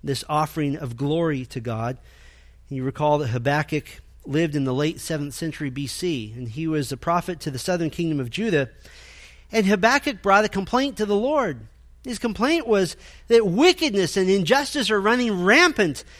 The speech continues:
in Judah and in Jerusalem. And he asked the Lord, "How long are you gonna watch violence and evil?" He says in Habakkuk one verse three, I mean, he's pretty daring here. He says,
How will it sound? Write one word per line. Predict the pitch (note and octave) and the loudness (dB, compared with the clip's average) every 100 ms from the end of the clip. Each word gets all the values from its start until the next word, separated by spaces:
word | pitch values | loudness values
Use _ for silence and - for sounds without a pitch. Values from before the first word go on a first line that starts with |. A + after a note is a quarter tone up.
| - - | -12 0
in | F3+ D#3 | 2 2
Judah | G3+ D#4 C#4+ E3+ | 2 4 4 4
and | E3 | 4
in | F3 | 2
Jerusalem. | C#3+ F#3 D#4+ - B3+ F3+ | 0 0 0 0 0 0
And | D#3+ | 2
he | F3 | 4
asked | A#3+ C#4+ - | 4 2 0
the | G3+ | -2
Lord, | C#4+ C4 F3 - - | 2 2 0 -8 -18
"How | - - D4 D#4+ | -4 2 6 8
long | C4 A3 D4+ D4+ | 8 8 8 6
are | A3+ | 4
you | G3 | 2
gonna | G3+ F#3+ | 4 4
watch | E3 B3 C#4 D3+ | 6 6 4 2
violence | F#3 C#4+ C4 D#3+ | 4 4 2 -2
and | D#3 | -2
evil?" | B3+ D4+ C#4 C#3 - - - - - - - | -2 2 2 2 -4 -20 -20 -20 -20 -16 -4
He | F#3 | -2
says | - C#4 A3+ | 2 4 4
in | F#3 | 2
Habakkuk | D3+ D3+ B3+ - D#3+ | 2 4 4 4 0
one | E3 C4 | 0 0
verse | G3+ G3+ - | 2 0 -2
three, | A3+ D#4+ A#3 | -4 -2 0
I | |
mean, | F3+ D3+ | 2 0
he's | B3+ D4+ | 0 -4
pretty | - D4+ A#3 | -4 -4 -4
daring | B2 F#3 E4 E4 D#3 A2 | -2 -2 0 0 0 -2
here. | A#2+ | -4
He | D3 | -6
says, | F#3+ A3 | 0 0